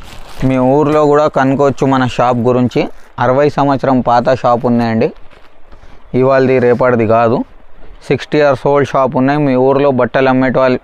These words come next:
షాప్స్లో కూడా కనుక్కోవచ్చు. రతన్ లాల్ ఎవరంటే ఎవరైనా చెప్తుంది మన షాప్ గురించి. ఇది కూడా మిర్రర్ వర్క్ వచ్చింది, వన్ థర్టీ ఫైవ్ రూపీస్. మొత్తం కింది వరకు వర్క్ ఉన్నాయి చూడు. ఇలాగ ఫోర్ కలర్స్ వస్తాయి.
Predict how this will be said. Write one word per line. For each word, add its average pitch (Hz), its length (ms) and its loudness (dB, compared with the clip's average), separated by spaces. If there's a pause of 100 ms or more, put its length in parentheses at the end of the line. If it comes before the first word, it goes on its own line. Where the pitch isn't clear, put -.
(240)
షాప్స్లో 123 520 0
కూడా 120 220 2
కనుక్కోవచ్చు. 117 440 0 (100)
రతన్ 117 340 0
లాల్ 113 200 2
ఎవరంటే 117 480 2
ఎవరైనా 120 460 0
చెప్తుంది 110 440 0
మన 107 220 -4
షాప్ 107 280 0
గురించి. 110 340 -2 (640)
ఇది 135 160 2
కూడా 135 140 2 (100)
మిర్రర్ 127 320 2
వర్క్ 123 220 0
వచ్చింది, 127 360 0 (380)
వన్ 135 220 0
థర్టీ 123 300 -2
ఫైవ్ 120 180 4
రూపీస్. 107 280 -2 (1000)
మొత్తం 147 320 -2 (140)
కింది 135 260 2
వరకు 131 280 0
వర్క్ 120 240 -2
ఉన్నాయి 120 260 0
చూడు. - 180 2 (1200)
ఇలాగ 123 220 2 (120)
ఫోర్ 131 280 0
కలర్స్ 127 340 0
వస్తాయి. 127 300 -2